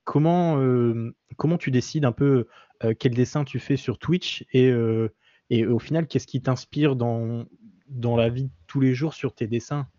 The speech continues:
sur, notamment sur les dessins qu'on voit là, qui sont, euh, tes dessins que tu as fait en live Twitch ?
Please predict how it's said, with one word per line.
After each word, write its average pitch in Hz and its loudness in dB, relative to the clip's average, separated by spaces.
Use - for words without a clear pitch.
sur, - -4
notamment 147 2
sur 143 -2
les 123 2
dessins 131 0
qu'on 127 -2
voit 131 0
là, 143 0
qui - -8
sont, 131 0
euh, 110 0
tes 117 -4
dessins 110 -4
que 120 -6
tu - -10
as 107 -4
fait - -6
en 107 -4
live 120 -2
Twitch ? - -8